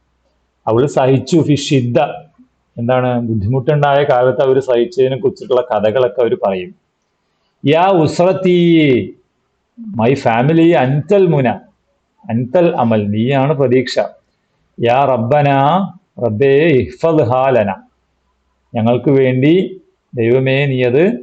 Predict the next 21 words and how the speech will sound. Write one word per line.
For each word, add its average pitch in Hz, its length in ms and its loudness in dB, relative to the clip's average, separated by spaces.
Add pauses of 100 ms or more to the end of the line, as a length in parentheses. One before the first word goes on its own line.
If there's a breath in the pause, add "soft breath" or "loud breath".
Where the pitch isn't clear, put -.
(140)
സംരക്ഷിച്ചു 120 560 -2
തരണേ 120 580 0
എന്നാണ് 117 280 -4
പ്രാർത്ഥിക്കുന്നത്, 107 680 -4
കേട്ടോ. 131 460 -2
ഇപ്പൊ - 140 -8
ഫാമിലിയെ 117 560 -2
കുറിച്ചിട്ടുള്ള 135 760 -2 (720)
പാട്ട് 104 340 -4 (500)
മനസ്സിലായോ 143 440 0
മക്കളെ? 147 360 2 (440)
ഉം? 196 340 0 (800)
ഇവിടെ 135 600 2 (640)
ഹുനാക്ക, 143 380 0 (1080)
ഹുനാക്ക, 139 300 0 (1400)
ആ, - 20 0
ആ, 127 520 2
നഷാത്തുന് 127 680 -2
കുറച്ച് 120 280 -6
ആക്ടിവിറ്റീസ് 135 680 -2
ഉണ്ട്. 151 400 0